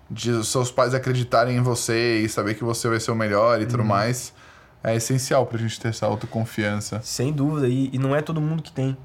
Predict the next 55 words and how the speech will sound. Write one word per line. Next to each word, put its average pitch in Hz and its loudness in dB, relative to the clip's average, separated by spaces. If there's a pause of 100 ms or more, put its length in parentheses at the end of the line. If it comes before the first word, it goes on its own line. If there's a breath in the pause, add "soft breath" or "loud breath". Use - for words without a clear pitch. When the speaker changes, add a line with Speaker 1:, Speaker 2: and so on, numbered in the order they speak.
Speaker 2:
né? 123 -2
Hoje 123 0
em 123 2
dia 120 0
é - 2
muito 127 -2
Speaker 1:
Com 135 -2
Speaker 2:
comum, 135 2
Speaker 1:
certeza. 120 -6
Speaker 2:
é, 117 0
ver 113 -2 (340 loud breath)
que 127 -4 (640)
a, - 0
a, - 2 (400)
a, - 2
as 180 -2
pessoas 196 0
são 180 2
mesmo, 147 2
é, 104 -6
não 120 0
julgo 131 2
elas 123 2
por 123 -4
isso, 135 -2
mas 127 2 (180)
o 120 -4
conservadorismo, 143 0
né, 117 -2
nesse 120 -4
quesito 120 -2
profissional 123 0
ainda 135 0
é 135 -2
muito 127 0
presente, 113 -2 (280 loud breath)
né? 113 -2
Não 117 0
é 123 0
todo 131 -2
mundo 131 -2
que 127 -14
tem 120 -2
a 120 0
sorte 117 -2
de 120 -6
ter 120 -6
pais 113 -2
que, 110 -10
que - -12
apoiam, 113 -4
de 107 -10
ter 113 -10
pais 110 -6
que 107 -8